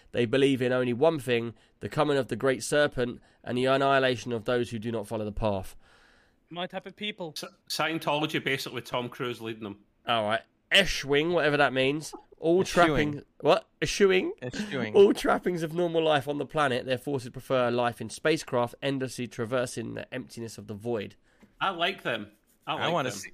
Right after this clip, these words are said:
Speaker 4: I wanna see some serpents,
Speaker 1: Them
Speaker 4: man.
Speaker 1: words were so tricky, I spat everywhere, even on my own glasses.
Speaker 3: I, I, yeah, like, listen, sometimes English is just, why? Why? There's no need. There's no need, guys. It's just
Speaker 2: Like the
Speaker 3: no.
Speaker 2: word nice.
Speaker 4: What?
Speaker 2: You
Speaker 4: You're
Speaker 2: know?
Speaker 4: making fun of the English?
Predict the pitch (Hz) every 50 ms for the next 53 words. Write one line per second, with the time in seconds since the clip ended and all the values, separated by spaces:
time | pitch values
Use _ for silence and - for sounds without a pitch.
0 | - 170 185 180 170 170 170 165 147 - - 180 151 135 117 107 - - 151 151
1 | 143 - - 196 220 220 233 226 208 151 160 160 - 185 170 - - - 196 -
2 | - 143 139 135 135 - - - - 185 165 147 170 175 160 156 143 127 123 131
3 | 143 143 147 143 139 139 135 127 139 151 156 151 139 - - 107 90 - - -
4 | - _ _ _ _ _ _ _ _ _ _ _ - 131 - - - 196 208 220
5 | 226 226 208 202 220 220 226 226 214 185 196 208 196 196 - - 190 202 220 208
6 | 220 - 226 - - 151 147 - - 208 208 214 - 247 240 226 208 185 196 190
7 | 196 185 185 180 - - 180 160 147 - 175 160 151 139 - - - - - _
8 | _ _ - 131 131 131 131 135 135 135 139 135 - - _ _ _ _ _ _
9 | _ _ _ _ 127 127 127 120 120 117 113 - 117 - 139 127 113 107 107 104
10 | 104 - _ - 113 - 120 107 101 98 95 - 98 95 92 92 - - - 110
11 | - - 107 - - - _ - 208 202 196 202 190 185 208 214 208 165 180 196
12 | 202 185 160 151 - _ - - - _ _ _ _ - 131 185 214 175 139 -
13 | 156 160 151 - - 170 170 165 131 120 120 175 226 180 117 110 123 - -